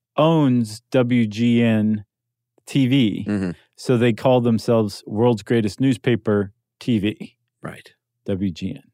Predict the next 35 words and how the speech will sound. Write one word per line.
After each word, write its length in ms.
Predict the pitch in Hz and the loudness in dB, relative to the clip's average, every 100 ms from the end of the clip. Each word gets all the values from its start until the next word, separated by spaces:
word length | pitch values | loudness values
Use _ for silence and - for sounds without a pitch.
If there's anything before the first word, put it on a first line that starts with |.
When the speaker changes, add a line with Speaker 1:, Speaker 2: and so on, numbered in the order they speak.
| _ | _
Speaker 2:
It's 100 | - | -4
all 220 | 98 127 | 0 0
coming 240 | 156 147 | 0 -2
together. 420 | 143 117 85 90 - | 0 -2 -2 -6 -6
Speaker 1:
Ipso 460 | 135 - - 143 | -6 -4 0 0
facto. 800 | 139 139 120 113 - 110 107 107 - - - - _ - | 2 0 0 -2 -2 0 0 -2 -10 -20 -20 -20 _ -8
There 120 | 98 | -4
you 140 | 95 95 | -2 -2
go. 200 | - - | -6 -10
Speaker 2:
<laughs> 60 | - - - - _ - | -12 -20 -20 -20 _ 0
Then, 420 | 233 156 139 147 | 2 4 2 0
finally, 560 | - 165 170 107 101 | 0 2 2 2 0
toward 240 | 104 123 156 | 0 -2 0
the 120 | 160 | 0
end, 300 | 104 92 98 _ _ _ _ - | 0 -2 -6 _ _ _ _ -8
the 60 | |
camera 280 | - 131 151 | -2 0 0
cuts 260 | 147 135 - | 0 -2 0
to 80 | 135 | -2
a 40 | |
different 400 | 120 131 107 - | 0 -2 -2 -4
angle. 400 | 85 82 85 82 _ _ _ _ _ - | -6 -8 -10 -12 _ _ _ _ _ -4
Uh, 640 | 98 92 92 90 90 87 - - - - _ 101 - | 0 2 2 2 2 0 -4 -14 -14 -18 _ -20 -6
this 300 | 104 156 170 | 0 0 2
one 140 | 143 | 0
has 400 | 131 123 117 101 | 2 2 0 -4
the 100 | 110 | -4
dude 440 | 104 110 110 101 95 | 0 2 2 0 0
bent 260 | 120 131 - | 0 -2 0
over 540 | 120 117 107 98 98 | 2 2 2 2 0
Speaker 1:
Mm-hmm. 100 | 85 | 0
Speaker 2:
with 140 | 98 98 | -2 0
his 200 | 101 87 | -2 -2
bare 360 | 95 110 123 | 0 2 2
butt 300 | 107 107 110 | 0 0 -2